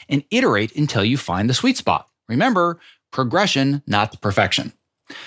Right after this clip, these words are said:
After experimenting with your first few time blocks, prioritize the time to think about what worked and what didn't. Were you too easily distracted?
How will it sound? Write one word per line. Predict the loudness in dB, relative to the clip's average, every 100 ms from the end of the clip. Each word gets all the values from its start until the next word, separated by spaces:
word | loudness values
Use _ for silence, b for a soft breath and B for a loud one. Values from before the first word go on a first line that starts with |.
| B -2
After | 0 2 0
experimenting | 0 0 2 2 2 0 0
with | 0 0
your | -4
first | 0 0 0
few | -2 -2
time | 0 2 2
blocks, | 2 0 -2 -8 -12 B -6
prioritize | 0 2 2 0 0 0
the | -2
time | -4 -2 -2
to | -4
think | -2 -2 0
about | 0 0
what | 0 0 0
worked | -4 -6 -4
and | 0
what | 0 2
didn't. | 0 0 -6 -12 -14 B B B -2
Were | 2
you | 2
too | 0 -2 -2
easily | 0 0 2 0
distracted? | 0 0 0 0 -2 -8